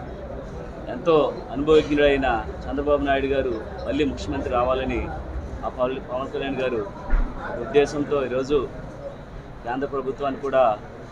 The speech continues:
ఈరోజు మూడు పార్టీలు కలిపి ముందుకెళ్లే విధంగా పవన్ కళ్యాణ్ గారు అడుగులు వేయడం జరిగింది. దాన్ని ఉద్దేశించి ఈరోజు పోలవరం నియోజకవర్గంలో జనసేన పార్టీకి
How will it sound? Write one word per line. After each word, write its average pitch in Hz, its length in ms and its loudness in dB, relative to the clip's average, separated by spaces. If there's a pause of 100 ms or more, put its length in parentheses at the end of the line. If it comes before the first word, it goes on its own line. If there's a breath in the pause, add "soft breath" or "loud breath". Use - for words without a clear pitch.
(160)
ఈరోజు 113 160 -4 (100)
మూడు 143 120 0
పార్టీలు 139 420 2
కలిపి 139 520 0 (460)
ముందుకెళ్లే 139 440 4
విధంగా 135 380 4 (320)
పవన్ 117 200 -2
కళ్యాణ్ 127 260 0
గారు 123 160 2 (120)
అడుగులు 123 240 -2
వేయడం 120 280 0
జరిగింది. 110 420 -4 (840)
దాన్ని 127 200 4
ఉద్దేశించి 151 480 0
ఈరోజు 147 460 6 (880)
పోలవరం 143 380 6
నియోజకవర్గంలో 139 800 0 (640)
జనసేన 131 360 -2
పార్టీకి 131 640 0